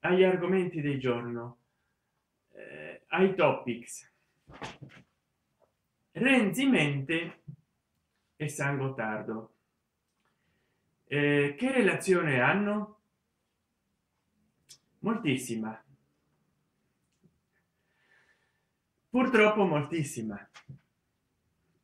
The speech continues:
Eh, innanzitutto riguardo il referendum.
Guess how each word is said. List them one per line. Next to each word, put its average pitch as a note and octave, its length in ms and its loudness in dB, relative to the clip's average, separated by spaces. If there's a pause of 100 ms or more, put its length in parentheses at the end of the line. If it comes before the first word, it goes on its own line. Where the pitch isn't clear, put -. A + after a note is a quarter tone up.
(520)
Eh, C#3 840 0
innanzitutto G3+ 1000 2
riguardo C#3+ 760 0
il C3+ 120 -2
referendum. A#2+ 880 -4